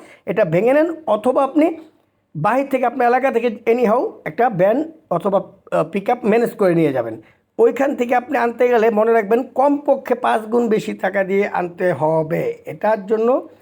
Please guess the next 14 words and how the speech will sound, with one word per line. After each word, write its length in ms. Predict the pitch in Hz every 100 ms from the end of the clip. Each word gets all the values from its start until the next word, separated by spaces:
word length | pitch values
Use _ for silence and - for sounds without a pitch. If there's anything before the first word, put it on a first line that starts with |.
| _ _ -
আপনাদেরকে 380 | 165 208 196 202
সতর্ক 360 | 226 208 214
করলাম, 480 | 208 202 240 330 - - -
যারা 220 | 160 175
আগামীতে 680 | 185 196 196 196 196 190 - - _ _ _ _ _ _ _ _
এই 160 | 175 190
আসবাবপত্র 500 | 175 190 202 202 233
কিনবেন। 380 | 240 220 247 277
শুধু 320 | - 233 262
যে 240 | 269 285
স্টেডিয়াম 420 | - - 254 277
ব্যাপারটা 360 | 254 254 247 240
এরকমও 360 | 254 247 214
না, 120 | 254